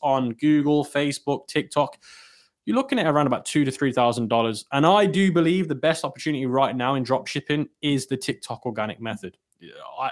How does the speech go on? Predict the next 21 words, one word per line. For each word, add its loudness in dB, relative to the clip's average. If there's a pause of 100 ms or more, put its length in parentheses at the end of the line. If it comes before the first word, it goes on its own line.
the -2
profit 2
margins 2
are -4
between -6
fifty -4
and -4
sixty -14
percent, -8
forty -2
percent, -6
and -12
you -6
just -8
can't, 2 (320)
you -8
can't -4
argue -4
with -8
those -6
numbers. -8